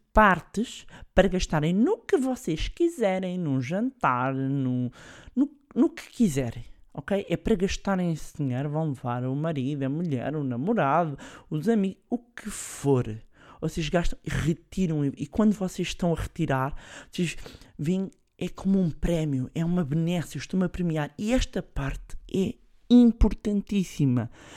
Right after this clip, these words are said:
porque vocês estão a ressignificar. O dinheiro passa a ser uma coisa boa e não negativo. Eu não quero que associem a poupança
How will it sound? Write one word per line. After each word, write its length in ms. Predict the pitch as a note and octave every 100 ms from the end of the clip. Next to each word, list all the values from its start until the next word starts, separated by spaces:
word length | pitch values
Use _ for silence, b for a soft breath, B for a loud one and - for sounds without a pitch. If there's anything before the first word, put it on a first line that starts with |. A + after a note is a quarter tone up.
| B B -
porque 220 | G#3+ -
vocês 360 | F#3+ G3 - G3
estão 300 | - G#3+ G#3
a 40 |
ressignificar. 1040 | F#3+ - - - A3+ G#3+ G3+ F3 - D#3+ -
O 80 | F#3
dinheiro 360 | F3+ F3+ G3
passa 280 | A3 G#3 -
a 60 | G3
ser 280 | - F3+
uma 200 | F#3+ G3
coisa 440 | F3+ - D#3+ D#3 G3
boa 520 | D#3+ C#3 G3+ F#3+ D3
e 160 | D3+ F3
não 260 | F3+ G3
negativo. 680 | G3+ G3 F#3 F#3 - A3 D3
Eu 60 | E3+
não 100 | F#3+
quero 180 | A3+ A3
que 120 | G#3
associem 600 | - - - - D#3+ F3+
a 40 |
poupança 800 | F3+ F#3 D#3+ - E3+ D3+ - D3+